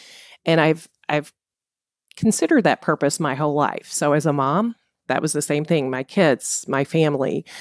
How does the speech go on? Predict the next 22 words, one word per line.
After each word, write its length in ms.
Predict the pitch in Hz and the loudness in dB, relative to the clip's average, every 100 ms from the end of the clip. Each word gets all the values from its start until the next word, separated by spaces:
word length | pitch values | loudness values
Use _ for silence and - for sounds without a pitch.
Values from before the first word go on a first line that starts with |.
| - - | -20 -6
uh, 120 | 156 | -2
what 240 | 147 165 - | 4 2 4
can 140 | 196 | 6
I 100 | 185 | 6
do 340 | 175 180 170 170 | 6 6 6 4
to 120 | 165 | 2
give 180 | 160 151 | 2 4
them 160 | 151 | 2
opportunities 880 | 147 147 151 - 160 143 143 139 - | 2 0 -2 0 0 2 0 -2 -2
to 100 | 151 | -2
enhance 360 | 135 143 143 - | -2 -2 -4 -6
their 120 | 147 | -8
growth? 400 | - 131 82 - | -2 0 0 0
As 140 | 156 | 0
a 60 | 170 | 0
faculty 540 | - 165 175 165 160 | 0 -2 0 0 0
member, 360 | 143 135 135 139 | -2 -2 -2 -4
same 280 | - 156 151 | 0 0 2
thing 160 | 156 | 2
with 180 | 147 143 | 0 -2
my 120 | 139 | -4
students 600 | 143 - 175 123 95 - | -4 0 2 2 -4 -8